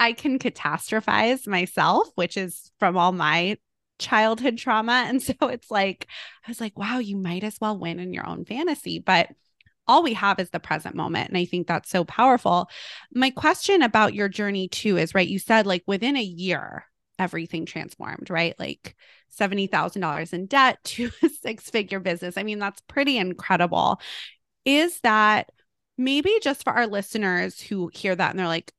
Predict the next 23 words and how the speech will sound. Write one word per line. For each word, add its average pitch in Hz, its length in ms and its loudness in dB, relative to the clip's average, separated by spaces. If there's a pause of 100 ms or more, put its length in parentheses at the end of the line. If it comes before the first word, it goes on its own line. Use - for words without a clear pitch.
(260)
"Oh 208 100 -2
my 190 160 -2
God, 165 200 -2
that - 180 -6
feels 180 180 -6
<laughs> - 0 -
so - 500 -2
impossible 208 840 -2
for 233 120 -6
me." 240 280 -2
Or 202 180 0 (200)
maybe 220 280 -4
now 196 240 0
they're 202 180 -4
hearing 190 460 -4
you 190 320 0
and 214 120 -2
they're 185 140 0
like, 175 240 -4
"Wow, 202 560 6 (580)
she's, 208 440 -4
she's 214 240 -6
that 180 260 4